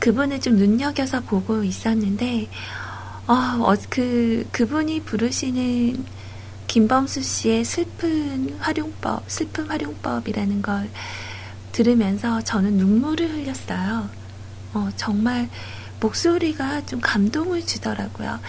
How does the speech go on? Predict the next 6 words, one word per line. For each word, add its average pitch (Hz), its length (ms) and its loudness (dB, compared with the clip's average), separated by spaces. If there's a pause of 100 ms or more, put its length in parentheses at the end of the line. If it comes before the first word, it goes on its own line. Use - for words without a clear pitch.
(300)
그래서 247 220 -2
이분의 294 400 0
노래를 233 380 2
많이 208 260 2
찾아봤는데, 214 1000 -2 (680)
그 - 200 2